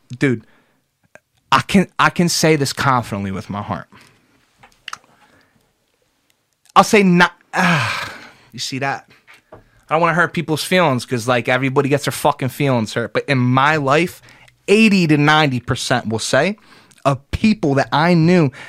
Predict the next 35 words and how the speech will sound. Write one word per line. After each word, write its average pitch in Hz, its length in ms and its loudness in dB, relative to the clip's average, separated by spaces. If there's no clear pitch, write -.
that 135 160 0
wanted 143 320 2
to 180 60 0
go 165 120 4
to 170 60 4
a 165 40 2
specific - 720 -2
college 160 680 2
did 143 100 2
not 151 220 4
get 160 120 0
accepted 139 400 -2
to 101 80 -8
that 80 200 -8
college. - 400 -8
And 135 140 2
they 131 60 4
went 151 220 2
somewhere 151 320 2
that 143 140 2
they 123 80 -2
got 120 200 0
accepted - 400 -6
to, 113 180 -12
right? 139 200 0
How 185 200 2
the 277 80 4
fuck - 540 0
are 156 40 -2
you? 151 480 -2
So, 190 300 2
and 208 300 4
they 190 80 4
got 208 220 2
loans. 165 340 4